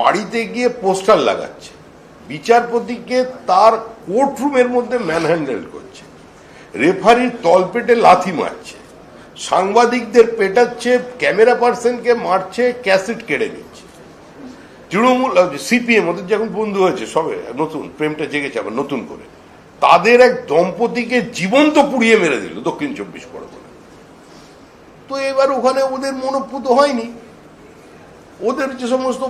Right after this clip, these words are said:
ভাইটাই আছে যারা ওই দাওয়াতে ইসলামের কথাবার্তা বলেন, যিনি বলেছেন না যে আর কিছুদিনের মধ্যেই পঞ্চাশ শতাংশ মানুষ এ রাজ্যে উর্দুতে কথা বলবে, সেই দিন আসছে, ফিরাদ হাকিম সাহেব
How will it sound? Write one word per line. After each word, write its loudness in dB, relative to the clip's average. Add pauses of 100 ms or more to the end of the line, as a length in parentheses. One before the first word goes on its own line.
ভাইটাই 0 (100)
আছে -4 (120)
যারা 4
ওই 0
দাওয়াতে 2 (120)
ইসলামের 2 (520)
কথাবার্তা 4 (120)
বলেন, 0 (800)
যিনি -6 (120)
বলেছেন 0
না -2
যে 0
আর 2
কিছুদিনের -6
মধ্যেই -6
পঞ্চাশ -2
শতাংশ -6 (160)
মানুষ -6
এ -8
রাজ্যে -2
উর্দুতে -8 (100)
কথা 0
বলবে, -6 (180)
সেই -8
দিন -6 (140)
আসছে, -10 (420)
ফিরাদ -2
হাকিম -8
সাহেব -6